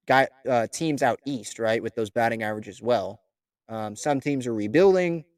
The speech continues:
so you gotta look into all of that as of, you know, the two hundred averages and all that stuff. And pitching is usually ahead of hitting at the beginning of the year.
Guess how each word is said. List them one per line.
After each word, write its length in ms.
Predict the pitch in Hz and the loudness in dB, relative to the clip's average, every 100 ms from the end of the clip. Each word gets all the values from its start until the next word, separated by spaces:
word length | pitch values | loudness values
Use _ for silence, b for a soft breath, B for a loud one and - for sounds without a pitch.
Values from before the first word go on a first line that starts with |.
| _ | _
so 120 | - 127 | -8 0
you 60 | |
gotta 180 | 165 156 | 2 4
look 220 | 143 151 | 2 0
into 420 | 139 123 127 113 - - | -4 -2 -2 -2 -6 -2
all 200 | 127 110 | 0 0
of 80 | 107 | 2
that 340 | 123 101 - 107 | 0 0 -6 -10
as 160 | 104 | -8
of, 160 | 104 101 _ _ | -8 -12 _ _
you 80 | 107 | -12
know, 100 | 101 | -10
the 100 | 101 | -10
two 200 | - 139 | -6 -4
hundred 320 | 123 117 104 | -2 -2 2
averages 480 | 120 113 107 98 98 | 2 2 -4 -8 -8
and 100 | 98 | -8
all 120 | 98 | -2
that 200 | 113 110 | -2 -4
stuff. 320 | - 73 107 _ _ _ _ _ _ _ _ _ _ _ _ _ _ _ - | -8 -10 -12 _ _ _ _ _ _ _ _ _ _ _ _ _ _ _ 2
And 280 | 127 127 | 4 4
pitching 340 | - 196 202 190 | 4 2 2 0
is 120 | 143 | 2
usually 380 | 160 151 151 135 | 2 2 4 4
ahead 240 | 113 131 | 4 0
of 100 | 117 | -2
hitting 340 | - 131 120 113 | -2 -2 0 -4
at 120 | - | -6
the 40 | |
beginning 360 | 110 113 113 110 | -6 -4 -4 -6
of 60 | |
the 60 | 101 | -6
year. 360 | 110 139 127 | -2 0 0